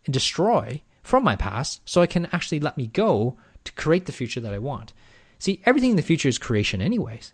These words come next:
It hasn't happened. And so you get to create the future that you want. It's the movie that hasn't been made yet. So why don't you create the movie rather than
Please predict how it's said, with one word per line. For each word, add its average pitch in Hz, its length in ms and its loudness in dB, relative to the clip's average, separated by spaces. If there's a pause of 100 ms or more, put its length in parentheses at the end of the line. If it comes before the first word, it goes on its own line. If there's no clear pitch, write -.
It - 80 2
hasn't 196 260 4
happened. 113 400 -4 (440)
And 135 120 0
so 143 300 4 (160)
you 175 160 2
get 240 140 2
to 139 80 -2
create 180 340 2
the - 60 -4
future 113 260 -2
that 98 100 -4
you 104 140 -4
want. 151 300 -2
It's - 100 -4
the 147 80 2
movie 156 320 4
that 117 120 0
hasn't 120 280 -2
been 107 140 0
made 165 240 0
yet. 95 180 -8 (380)
So 143 280 4 (160)
why 110 160 0
don't 202 100 2
you 180 80 2
create 208 380 0
the 123 80 -2
movie 95 260 -2
rather 123 300 0
than 117 320 -2